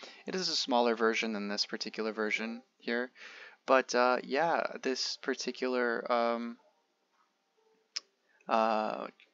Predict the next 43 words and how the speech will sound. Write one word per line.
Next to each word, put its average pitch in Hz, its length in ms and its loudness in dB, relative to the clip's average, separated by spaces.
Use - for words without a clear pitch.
pattern 120 680 4
did 120 220 -2
play 113 300 0
out. 117 300 0
I, 110 140 4
as 113 260 -4
I 127 80 0
mentioned 117 360 -2
in 107 80 -6
previous 107 420 -6
videos, 107 560 -2
usually 110 340 -4
these 107 220 -6
descending 107 300 -4
channels, 107 440 -4
they 107 120 -4
break 104 320 -4
back 104 400 -4
to - 140 -6
the 107 120 -4
previous 107 560 -6
area 123 500 -2
to 107 220 -6
where 104 340 0
they, 104 360 -6
uh, 98 240 -4
began, 101 600 -4
and 101 140 -8
that's 101 160 -6
exactly 104 400 -6
what 107 80 -6
happened, 117 320 -2
and 107 80 -6
even 135 200 -4
overperformed 127 720 -6
a 113 40 -6
little 107 180 -8
bit. 104 240 -6
So - 160 -2
that's 160 200 0
good - 160 -8
to 101 80 -6
see. 95 360 -2